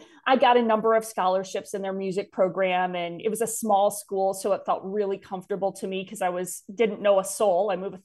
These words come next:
thousand miles from home and don't know a soul. But, uh, it was a really great spot for me to land. And, um, uh, and then I ended up getting an internship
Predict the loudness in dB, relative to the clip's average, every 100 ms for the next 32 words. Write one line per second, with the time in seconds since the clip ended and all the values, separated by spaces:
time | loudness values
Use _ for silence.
0 | 0 0 0 -2 2 2 0 -6 0 2
1 | 2 0 -6 -8 _ _ _ _ 2 4
2 | 4 2 0 2 2 4 2 -2 -12 _
3 | _ _ _ 4 6 6 4 4 0 -2
4 | -2 -4 -4 -4 -8 -6 -4 -4 -8 _
5 | _ -18 -16 -2 -2 -2 -2 -4 -2 -4
6 | -2 -2 -4 -4 -8 -12 -16 -8 -4 -2
7 | -4 -6 -4 -2 -2 -4 -8 -12 _ _
8 | _ -4 -2 -2 0 0 4 2 2 -4
9 | -6 -4 -4 0 2 2 0 -4 -10 2
10 | 2 2 -2 -4 -4 -4 -4 -2 -2